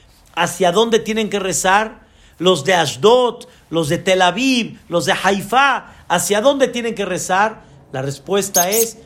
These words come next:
ellos tienen que rezar, escuchen bien, hacia Jerusalén. Los de Tel Aviv hacia Jerusalén, Ashkelon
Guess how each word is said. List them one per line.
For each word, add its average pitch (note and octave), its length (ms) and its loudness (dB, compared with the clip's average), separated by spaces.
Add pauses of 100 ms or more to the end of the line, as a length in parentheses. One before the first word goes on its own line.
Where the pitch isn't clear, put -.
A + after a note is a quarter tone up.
(300)
ellos G3 320 -2
tienen G#3+ 300 -4
que F3 100 -4
rezar, F3 640 0
escuchen F3+ 500 -6
bien, G#3 500 -2 (500)
hacia C#4 880 0 (100)
Jerusalén. G3+ 1160 0 (520)
Los F3 180 -2
de F#3 120 -2
Tel G3 200 -2
Aviv C4+ 320 0
hacia B3 220 0
Jerusalén, G#3+ 760 -2 (380)
Ashkelon B3 840 2